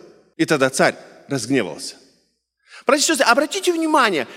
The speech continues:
как много сказано в этой притче. С одной стороны, Господь, Бог этого царства,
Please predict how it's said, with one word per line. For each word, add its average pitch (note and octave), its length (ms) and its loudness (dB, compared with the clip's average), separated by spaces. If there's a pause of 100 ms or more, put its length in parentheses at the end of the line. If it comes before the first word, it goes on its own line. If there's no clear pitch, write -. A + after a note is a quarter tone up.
(140)
как G#3+ 240 -2
много A#3+ 600 2
сказано A#3 540 -2
в - 20 -2
этой A3 200 -2
притче. - 400 -8 (880)
С - 100 -6
одной B3+ 260 0
стороны, D4+ 320 0 (200)
Господь, A#3 480 -2
Бог D#3 420 -2
этого A#3+ 340 2
царства, D4+ 640 0